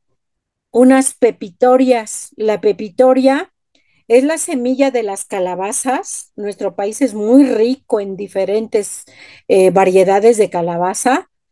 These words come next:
Tenemos alrededor de más de setenta especies de calabazas.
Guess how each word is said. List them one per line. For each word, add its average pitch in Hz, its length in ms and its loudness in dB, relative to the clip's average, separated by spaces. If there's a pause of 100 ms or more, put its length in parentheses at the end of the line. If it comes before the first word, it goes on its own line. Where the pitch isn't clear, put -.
(260)
Tenemos 247 560 4
alrededor 196 800 0
de 214 120 0
más 226 260 -6
de 269 140 4
setenta 233 600 -4
especies 208 580 -4
de 180 120 -2
calabazas. 185 920 -4